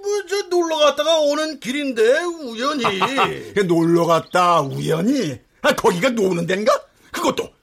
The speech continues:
Speaker 2: 수화철?
Speaker 1: 아이, 그, 저, 지금 무슨 소리 하는 게가?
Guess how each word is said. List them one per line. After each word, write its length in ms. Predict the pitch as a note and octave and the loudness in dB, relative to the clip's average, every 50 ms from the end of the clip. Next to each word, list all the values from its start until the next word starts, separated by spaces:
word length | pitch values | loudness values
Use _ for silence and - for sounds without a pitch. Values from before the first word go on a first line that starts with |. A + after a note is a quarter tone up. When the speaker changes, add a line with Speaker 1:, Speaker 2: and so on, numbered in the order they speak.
| _ _ | _ _
Speaker 2:
수화철? 520 | - - G#3+ F#3+ C4+ A#3 - - - - | -4 0 2 4 4 2 2 0 2 2
Speaker 1:
아이, 300 | - - D#4+ F#4 G#4+ G#4 | 2 4 4 4 2 2
그, 260 | - B4+ C5 B4+ - - | 2 4 4 4 4 4
저, 80 | B4 B4 - - - _ _ _ _ _ | 2 2 2 0 -6 _ _ _ _ _
지금 360 | _ - A4 G#4+ A4+ A4+ G#4 F4 - | _ -2 0 2 2 2 0 -2 -6
무슨 320 | F4+ F4 B3+ E4+ E4+ D#4 C4 | -8 -4 -4 -2 -4 -4 -4
소리 280 | D#4 D#4 D#4 D4+ D4 | -6 -4 -2 0 0
하는 220 | C4+ A#3+ C#4+ D4+ D4 | 2 2 2 2 0
게가? 420 | E4+ F#4 G#4+ G#4+ - - - - | 0 0 2 2 2 0 -4 -10